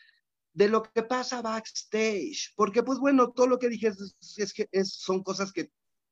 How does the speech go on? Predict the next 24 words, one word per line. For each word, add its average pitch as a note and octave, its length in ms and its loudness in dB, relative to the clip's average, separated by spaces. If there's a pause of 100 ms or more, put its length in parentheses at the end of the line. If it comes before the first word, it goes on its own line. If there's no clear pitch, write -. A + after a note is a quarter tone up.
todo A#3+ 180 0
el F3 60 0
mundo D#3+ 240 0
sabe, A#2 420 -4 (600)
que D3 120 0
cono-, A3 300 2 (180)
que D#3+ 140 0
conocemos F3 480 0
tu - 100 -4
carrera, C#3 540 -2
que D3+ 140 -4
te D3+ 180 -8
hemos G#3+ 320 -2
ido F3+ 160 -2
a D#3+ 60 -2
ver E3 200 -2
a D#3+ 80 2
Bellas B2+ 380 -4
Artes, F3+ 400 -2
te F3 60 -4
hemos E3+ 280 -2
ido D#3+ 160 0
a D#3 60 0
ver D3+ 320 -4